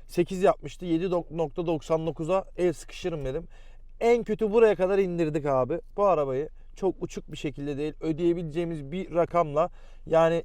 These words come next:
bir şeyin altına yattık. O kucağa biz de oturduk. Hayırlı uğurlu olsun. Kapitalist sistemin kucağına tamamen oturduk arkadaşlar. Hayırlı uğurlu olsun. Artık bu kucaktan, e,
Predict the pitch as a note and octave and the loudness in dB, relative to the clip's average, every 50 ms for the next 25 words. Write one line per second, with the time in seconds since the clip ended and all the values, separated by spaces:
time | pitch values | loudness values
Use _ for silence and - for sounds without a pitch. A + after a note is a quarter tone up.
0 | - - D#3 F3 F#3 - F#3+ F3+ F#3 F3+ F3 D#3+ - - F#3 F#3 F#3 F3+ E3+ D#3 | -6 -10 -12 -10 -6 -2 -2 0 4 4 4 4 2 0 -2 0 2 2 2 0
1 | - - F3+ - - F3 - - F#3 D3 E3+ E3+ E3 D#3 F3+ F3 D#3 D#3 E3+ E3 | -2 -6 -6 -2 -2 -2 -2 -2 0 2 4 4 4 4 2 -2 -2 0 2 2
2 | D3+ - D#3+ D#3 E3 F3+ E3 - D#3+ E3 E3 D#3+ E3 E3+ E3 E3 D#3+ E3 F3 F#3 | 2 0 -2 -2 -2 -2 0 2 2 2 2 2 2 4 4 4 4 4 6 6
3 | E3+ D#3 - F3+ F3 D#3+ - F#3+ A3+ - A#3 B3+ - - D4 C4+ C#4+ C#4+ A3+ - | 6 4 4 0 -6 4 8 10 10 10 10 6 8 12 12 12 12 10 4 0
4 | - C4+ C4 - - - C4 B3 A#3+ B3+ C4 C#4 C#4 C4+ - - - - - - | -2 -4 -4 -4 6 8 10 10 12 12 10 10 8 6 4 -4 -16 -16 -16 -18
5 | - - - - - G#3 A#3 F3+ F3+ A#3 A3+ A3 A3 G#3+ G#3+ G#3+ A3 A#3+ A#3 - | -18 -18 -18 -6 -2 0 2 8 12 12 12 12 12 12 12 12 12 10 10 8
6 | - - - - - - - F3+ G3+ A3+ A#3 A3+ A3+ A3+ A#3 A3+ G#3+ G3 - G3 | 2 -14 -18 -18 -8 2 6 8 12 12 12 12 12 12 10 8 8 8 6 4
7 | G3+ F#3 G#3+ G3+ F#3+ F3+ F3 D#3+ F3+ F3 E3+ E3 D#3 - - F3+ F3+ G3 A3+ A#3 | 4 6 8 10 10 10 10 10 10 8 10 8 8 6 6 8 10 10 10 10
8 | G3 - - - - - - - - - D#3 F#3 G#3 G#3+ G#3+ G3+ G#3 G#3 G#3 G#3 | 6 0 -8 -18 -18 -18 -18 -16 0 6 10 12 12 12 12 12 12 12 12 12
9 | G#3+ G3+ F#3+ E3+ - G3 G3+ G#3 G#3 F#3 - E3+ F3 F#3+ - - G3 E3 G#3 G3 | 10 8 8 6 4 4 6 6 6 4 2 -2 -4 -4 -4 0 4 8 8 8
10 | E3+ - - G#3 G#3 G3+ F#3 - D#3 | 8 6 6 6 6 6 4 0 0